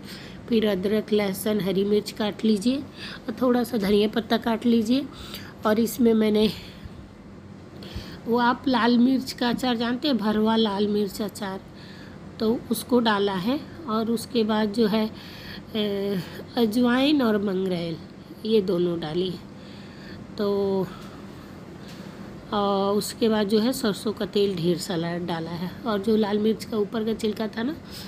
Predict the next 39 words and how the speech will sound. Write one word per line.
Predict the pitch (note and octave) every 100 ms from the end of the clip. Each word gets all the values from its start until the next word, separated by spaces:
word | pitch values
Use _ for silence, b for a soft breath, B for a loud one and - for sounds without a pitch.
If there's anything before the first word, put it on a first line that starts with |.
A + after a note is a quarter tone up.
| B -
वो | C4
मसलने | C4 C4 C4+ C#4
के | C#4+
बाद | C4 A#3+
ना | C#4
मसाले | D4+ B3 A#3+ A#3 A#3+
इसमें | A#3+ C4+ C#4+
आ | D#4+
जाते | A3 F#3+ G3+
हैं |
और | G3+
छिलका | G3 G#3 F#3+ G#3
हटा | G3 A#3 A#3+
दी | A#3+
मैं। | A3+ A3 B B B B B -
और | A3+
इसके | A3 A#3+
बाद | G#3+ G3+
देखिए | G#3+ - A#3+
कितना | G#3+ - A3+
अच्छा | - - G#3
बढ़िया | F#3+ F3+ G#3+
देखने | F#3 G#3+ G3 - G#3+
में | G#3+ G3+
भी | G#3
हरा | F#3 G3 G3
हरा | G3+ G3
लग | G3 G3+
रहा | F#3+
है | G#3+
ना। | D4+ B B B B B - -
तो | A#3+
देखिए | A#3+ C4 C4+
हरी | B3+ A3+ B3 A#3+
धनिया | G3+ A#3 B3+
पत्ता | B3+ A#3+ A#3+
इसीलिए | A3+ A#3+ A3+ G#3+
डालते | G3 F3+ F3+
हैं, | F#3+